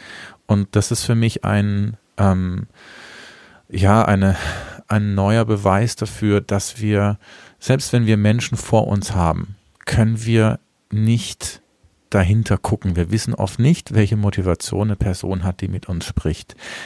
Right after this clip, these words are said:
Im Internet ist es noch zehnmal stärker. Das ist wie ein Vorhang, habe ich das Gefühl. Und erst wenn man <laughs> wirklich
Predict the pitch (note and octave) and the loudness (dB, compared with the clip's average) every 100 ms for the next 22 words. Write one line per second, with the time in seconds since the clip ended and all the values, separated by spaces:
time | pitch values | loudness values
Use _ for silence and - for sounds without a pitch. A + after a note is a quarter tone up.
0 | - G2+ F#2 C3+ E3 C#3 F#2+ D2 - - | -4 -4 2 2 4 4 4 0 -4 -20
1 | _ _ _ _ _ _ _ - - A2+ | _ _ _ _ _ _ _ -6 -2 -2
2 | G2 F2+ - - C3 C3+ G#2 F#2 - - | -2 -4 -4 0 2 4 4 2 2 0
3 | A1+ G#2 - D2 F#2 - C#3+ C#3+ A#2+ F2 | 0 0 -4 -4 -6 -4 -4 0 0 0
4 | - A2+ F#2 F2+ D#2 F2+ - - G2+ E2+ | 0 2 2 0 -4 -10 -14 -4 -2 -2
5 | F2 - - - - E2 - G2+ F#2 F#2 | -6 -10 -12 -10 -6 -6 -4 0 0 0
6 | - - - - - - - - A2+ - | -6 -12 -18 -18 -20 -20 -18 -2 -2 0
7 | D3+ C#3 A#2 F#2+ - G2 E3+ - D3 C3+ | 0 2 2 0 0 2 2 4 2 2